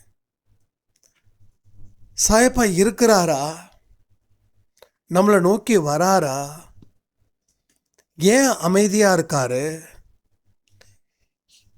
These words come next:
ஏன் என்னை இப்படி வந்து படுத்தி எடுக்கிறாரு அப்படின்னு நாம நிறைய கேள்விகளை கேட்டுக்கிட்டே இருப்போம்.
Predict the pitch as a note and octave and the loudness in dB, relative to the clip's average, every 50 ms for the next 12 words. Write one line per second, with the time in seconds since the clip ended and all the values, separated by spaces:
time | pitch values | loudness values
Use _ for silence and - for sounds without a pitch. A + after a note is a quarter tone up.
0 | _ E3+ D3 F3+ A#3 C#4 D4 D4 C#4+ B3+ A#3+ A3+ G3 F3 D3 - _ - A#3 A#3+ | _ -6 0 2 2 2 4 2 2 2 2 2 2 0 0 -4 _ -2 2 2
1 | B3 A#3+ G#3+ G#3+ G#3+ G#3 G#3+ A3+ A3 E3+ C#3 B2+ B2+ C3 - - _ _ _ _ | 4 4 2 2 2 2 2 2 0 0 -4 -6 -12 -18 -20 -20 _ _ _ _
2 | _ _ _ _ _ _ _ _ _ _ _ _ _ _ _ _ _ - E3+ F3 | _ _ _ _ _ _ _ _ _ _ _ _ _ _ _ _ _ -4 -2 0
3 | F#3 A#3 - - G#3+ E3+ D#3 F3 E3+ - G3 F#3+ E3+ D3 C#3 B2+ A#2+ A#2+ C3 D3+ | 0 0 0 0 0 0 0 -2 -4 -2 0 0 0 0 0 -2 -6 -8 -12 -14
4 | D3 - _ _ _ _ _ _ _ _ _ _ _ _ _ _ _ _ _ _ | -18 -18 _ _ _ _ _ _ _ _ _ _ _ _ _ _ _ _ _ _
5 | _ _ _ _ _ _ _ _ _ _ _ _ _ _ _ _ - G3 G3 F#3 | _ _ _ _ _ _ _ _ _ _ _ _ _ _ _ _ -2 0 0 2
6 | G3 C4 C#4 C4+ C4+ A#3 F3+ E3 F#3 G#3+ G#3 - F#3 F#3+ G3 G#3 G#3 G#3+ F#3 E3+ | 4 2 4 4 4 4 4 2 0 -2 -2 -2 0 2 2 4 4 2 0 0
7 | F#3 G#3 A#3+ C#4+ D#4 D#4 D#4+ D4+ B3+ G3 D3+ C3 B2+ - - - B3 C4 C#4+ C#4 | 0 0 2 2 2 2 2 2 2 2 0 -4 -8 -12 -6 0 0 2 2 2
8 | A#3+ A#3+ G3 A3 A3 G#3+ - - - F#3+ G#3 G3 G3+ F3+ F#3 F3+ G3+ G3 F3+ E3 | 0 -2 0 0 0 0 0 0 -2 -2 -2 -2 -2 -4 0 0 2 2 2 0
9 | E3 - C3 - | -2 -6 -12 -12